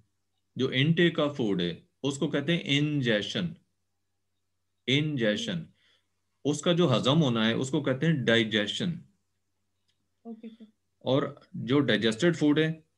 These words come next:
Speaker 1: वो तो ब्लड के अंदर अब्जॉर्ब होगी, वही आगे मेटाबॉलिज्म के अंदर इस्तेमाल होगी,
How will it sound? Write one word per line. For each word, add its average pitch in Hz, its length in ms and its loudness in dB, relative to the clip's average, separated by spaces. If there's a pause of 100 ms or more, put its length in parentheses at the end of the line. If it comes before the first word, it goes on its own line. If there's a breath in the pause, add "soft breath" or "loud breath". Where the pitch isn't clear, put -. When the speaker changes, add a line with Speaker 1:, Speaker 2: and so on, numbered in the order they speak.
(100)
Speaker 1:
वो 107 100 -4
तो 117 160 0
ब्लड 110 320 0
के 139 60 -2
अंदर 127 200 0
अब्जॉर्ब 107 380 0
होगी, 113 480 0 (320 loud breath)
वही 120 240 2
आगे 117 240 2
मेटाबॉलिज्म 110 680 -2
के 120 100 -4
अंदर 113 180 0
इस्तेमाल 107 480 0
होगी, 113 280 0